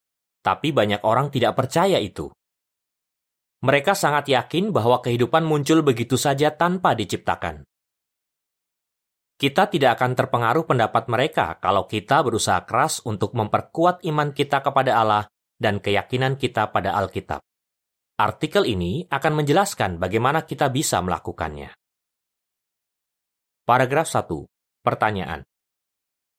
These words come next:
Apa yang sudah saudara pelajari tentang Sang Pencipta? Kalau saudara dibesarkan dalam keluarga saksi, saudara mungkin sudah belajar tentang Yehua sejak kecil.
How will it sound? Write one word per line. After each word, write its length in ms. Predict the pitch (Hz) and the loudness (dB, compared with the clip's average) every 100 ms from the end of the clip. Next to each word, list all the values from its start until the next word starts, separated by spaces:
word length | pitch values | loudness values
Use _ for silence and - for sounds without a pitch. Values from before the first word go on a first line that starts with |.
| _ _ _ _ _ _ _ _ _ _ _ _ _ _ _ 147 | _ _ _ _ _ _ _ _ _ _ _ _ _ _ _ 0
Apa 240 | 165 214 | 2 4
yang 160 | 190 170 | 4 2
sudah 280 | 147 135 | 2 2
saudara 360 | 131 131 113 113 | 4 2 4 2
pelajari 480 | 113 107 107 104 131 | 2 2 2 0 2
tentang 320 | 107 104 104 | 0 0 -2
Sang 240 | - 120 | -2 -2
Pencipta? 560 | 120 131 143 135 160 202 _ _ _ _ _ _ _ _ _ _ _ _ _ _ _ _ | 0 -2 -2 -2 -4 -4 _ _ _ _ _ _ _ _ _ _ _ _ _ _ _ _
Kalau 320 | 175 170 214 220 | 4 6 6 4
saudara 320 | 170 127 147 | 4 4 4
dibesarkan 640 | 156 123 - 113 - 165 | 2 0 2 0 0 0
dalam 240 | 117 104 104 | 2 2 2
keluarga 400 | 110 98 95 90 | 0 2 0 -2
saksi, 560 | 92 - - 85 135 - _ _ _ _ _ - | -4 -4 -8 -6 -6 -10 _ _ _ _ _ -10
saudara 480 | - 156 156 208 | 0 4 6 4
mungkin 240 | 233 208 262 | 2 0 -2
sudah 240 | 202 139 | 2 2
belajar 480 | 113 110 101 135 147 | 4 2 2 2 2
tentang 320 | 117 107 107 | 0 0 -2
Yehua 320 | 104 92 107 | -2 0 0
sejak 320 | 117 98 101 - | 0 0 -4 -4
kecil. 320 | - 95 76 | -8 -6 -6